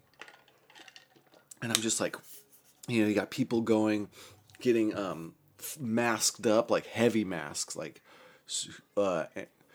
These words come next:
to go up there. And, you know, there's not a lot of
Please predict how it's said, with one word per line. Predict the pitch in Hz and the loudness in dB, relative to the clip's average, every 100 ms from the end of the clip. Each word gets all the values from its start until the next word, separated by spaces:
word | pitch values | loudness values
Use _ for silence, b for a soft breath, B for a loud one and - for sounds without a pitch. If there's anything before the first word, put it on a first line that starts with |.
| b - | b -14
to | 87 | 0
go | 110 107 | 4 4
up | 98 | 4
there. | 98 98 101 | 2 2 2
And, | 90 78 B B B B B _ - - - | 0 -8 B B B B B _ -20 -14 -8
you | 101 | -6
know, | 78 | -6
there's | 85 | -6
not | 98 104 107 | 0 4 4
a | |
lot | 107 98 | 4 4
of | 92 71 | 2 -2